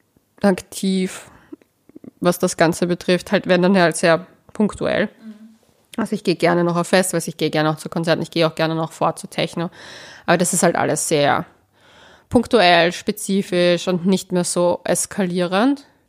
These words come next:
Speaker 1: Teilweise hat also meine letzte Beziehung auch sehr viel in mir getriggert, auch zum Positiven, also wo halt, wo ich sie mich sehr viel mehr mit mir auseinandergesetzt habe. Aber halt leider auch sehr viel Verlustängste durchlebt habe und eben auch mit der Trennung im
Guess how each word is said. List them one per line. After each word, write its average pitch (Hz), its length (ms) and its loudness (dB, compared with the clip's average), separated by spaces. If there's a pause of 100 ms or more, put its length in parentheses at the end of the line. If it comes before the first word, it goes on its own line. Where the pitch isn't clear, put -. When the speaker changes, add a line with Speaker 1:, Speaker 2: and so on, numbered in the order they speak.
(520)
Speaker 1:
Teilweise 233 680 4 (120)
hat 202 180 2 (180)
also 190 240 0
meine 185 260 0
letzte 196 340 -2
Beziehung 190 540 -2
auch 190 120 -2
sehr 185 200 2
viel 196 140 -2
in 185 100 0
mir 185 120 0
getriggert, 185 760 -2 (140)
auch 185 260 2
zum 185 180 -6
Positiven, 180 680 -6
also 175 340 -4
wo 175 160 0
halt, 175 160 0 (440)
wo 202 80 2
ich - 140 2
sie 202 100 0
mich 185 200 0
sehr 185 260 4
viel 185 140 -2
mehr 170 160 0
mit 170 120 -2
mir 170 280 0
auseinandergesetzt 165 800 -6
habe. 196 400 -2 (840)
Aber 196 360 4
halt 202 240 2
leider 180 320 6
auch 190 80 2
sehr 185 260 2
viel 185 420 2
Verlustängste 185 720 -2
durchlebt 165 520 -6
habe 165 380 2
und 175 180 0
eben 175 180 0
auch 170 140 -2
mit 175 160 -4
der 170 220 -2
Trennung 175 560 0
im 170 360 -4